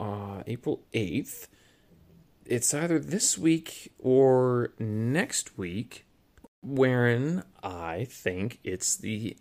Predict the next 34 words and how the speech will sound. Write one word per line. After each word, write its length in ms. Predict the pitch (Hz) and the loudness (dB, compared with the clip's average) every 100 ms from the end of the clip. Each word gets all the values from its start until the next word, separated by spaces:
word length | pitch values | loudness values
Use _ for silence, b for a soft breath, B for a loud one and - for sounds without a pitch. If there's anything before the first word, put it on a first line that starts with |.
| _ | _
two-year 460 | - - 101 95 123 | -8 -4 -2 -2 -2
anniversary 720 | - 87 110 92 98 - 139 - | -6 -4 -4 -4 -6 -2 -2 0
of 220 | 90 92 | -2 -2
my 320 | 95 107 175 - | -4 -4 -6 -8
podcast. 680 | 185 208 277 202 107 - - - B B B B | -6 -4 -2 -2 -4 -6 -10 -14 B B B B
The 100 | - | -4
big 300 | 139 202 202 | 4 4 4
cast, 440 | 185 127 92 - - | -2 -2 -2 -4 -4
the, 220 | 101 95 B B B B B | -2 -2 B B B B B
the 80 | 120 | 2
big, 360 | 139 180 165 | 8 8 8
lengthily 480 | 143 151 165 - 151 | 6 6 4 2 2
extended 500 | 135 - 147 139 131 | 2 2 4 2 2
one 180 | 117 104 | 2 2
that 160 | 92 | 0
people 240 | - 123 117 | -2 -2 0
say, 240 | - 107 | 0 0
"It's 160 | 123 - | 0 -2
too 220 | - 233 | -4 -4
long." 800 | 220 190 202 233 240 208 117 - B B B B | -2 0 2 2 2 2 0 -2 B B B B
And 140 | - | -2
I 80 | 117 | 0
go, 300 | 113 120 120 - | 4 4 2 -2
"Well, 460 | 165 185 185 - _ _ _ - B B B B B B B - | -6 -4 -4 -6 _ _ _ -10 B B B B B B B -12
but 100 | 139 | -8
it's 180 | 143 - | -6 -4
a 20 | |
good 220 | - 107 | -4 -6
conversation, 920 | - 95 90 92 - 87 - - 85 87 | -4 -4 -4 -4 -4 -6 -8 -8 -6 -4
and 180 | 98 | 0
I'm 240 | 110 120 110 | 2 2 2
not 240 | 101 98 | 2 2
editing 360 | - 76 67 60 | 0 -2 -6 -6
it. 380 | 73 - - | -6 -6 -8